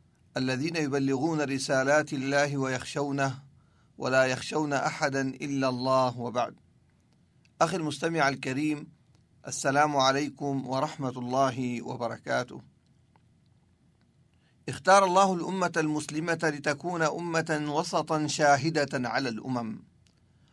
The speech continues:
وكذلك جعلناكم أمة وسطا لتكونوا شهداء على الناس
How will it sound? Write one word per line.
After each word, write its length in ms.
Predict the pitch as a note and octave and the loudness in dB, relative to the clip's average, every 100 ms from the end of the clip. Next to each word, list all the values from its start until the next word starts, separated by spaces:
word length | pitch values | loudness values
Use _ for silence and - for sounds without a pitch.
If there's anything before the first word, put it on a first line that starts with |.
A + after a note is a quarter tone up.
| _ - | _ -12
وكذلك 680 | A#2+ B2 A#2+ C3+ C3+ - | -4 -2 4 4 4 0
جعلناكم 1120 | C#3+ C#3+ C#3 D3 D3+ D3+ E3 E3 F3 E3 D3+ B2+ | 0 4 6 4 4 4 6 4 2 -2 -2 -2
أمة 680 | E3 F3+ F3 E3 E3 D#3+ D3+ | -4 -4 0 0 2 -2 0
وسطا 880 | C#3 D3+ D3 F#3 E3 E3 D#3 C#3 - _ - _ _ - | 2 2 4 2 4 6 8 8 4 _ -20 _ _ -6
لتكونوا 840 | C3 D3+ E3+ E3 G3+ G#3+ G3+ F#3+ | -2 2 2 2 0 0 0 0
شهداء 720 | E3 F#3+ E3+ F3 F3+ G3+ F#3+ F#3 | 0 2 6 8 10 8 10 8
على 280 | E3 F3 | 8 6
الناس 800 | F3 E3+ F3 G3 F#3+ D#3 B2 - | 2 2 4 6 4 2 -2 -10